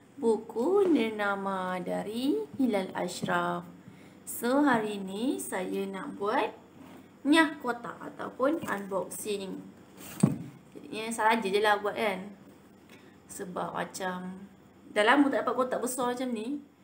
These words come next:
Selalu beli macam dalam paket-paket je, kan. Ha. Jadinya, um, kalau kita kotak ni, kotak ni dia ada handle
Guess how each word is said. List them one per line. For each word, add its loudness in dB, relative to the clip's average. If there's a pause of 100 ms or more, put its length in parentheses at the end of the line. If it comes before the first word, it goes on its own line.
(300)
Selalu -2
beli -4
macam -4
dalam -4
paket-paket -6
je, 4
kan. -2 (280)
Ha. -6 (1080)
Jadinya, -2 (800)
um, 2 (160)
kalau 0
kita -4
kotak 0
ni, 0 (500)
kotak 0
ni 4
dia 6
ada 8 (100)
handle 4